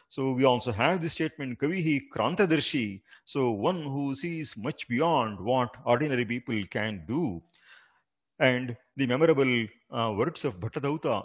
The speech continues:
"Nan rishih kavirityuktam, rishishcha kila darshanat, vichitra bhava dharmamsha tattva prakhya cha darshanam." It's a beautiful verse which gives the definition of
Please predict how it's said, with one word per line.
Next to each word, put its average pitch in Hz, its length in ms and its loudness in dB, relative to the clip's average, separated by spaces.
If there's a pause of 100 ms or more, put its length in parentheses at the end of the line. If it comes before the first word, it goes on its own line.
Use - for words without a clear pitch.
(100)
"Nan 120 280 -2
rishih 156 320 -2
kavirityuktam, 160 920 -4 (300)
rishishcha 165 460 2
kila 156 160 4
darshanat, 151 840 0 (300)
vichitra 160 380 -2 (100)
bhava 143 300 4
dharmamsha 156 580 2
tattva 131 360 -2 (100)
prakhya 135 460 2
cha 127 80 -4
darshanam." 107 560 -2 (400)
It's - 100 -10
a 175 80 2
beautiful 151 480 0
verse 139 400 2 (220)
which 135 280 -6
gives 156 360 -2
the 143 80 -6
definition 139 420 -4
of 139 160 -8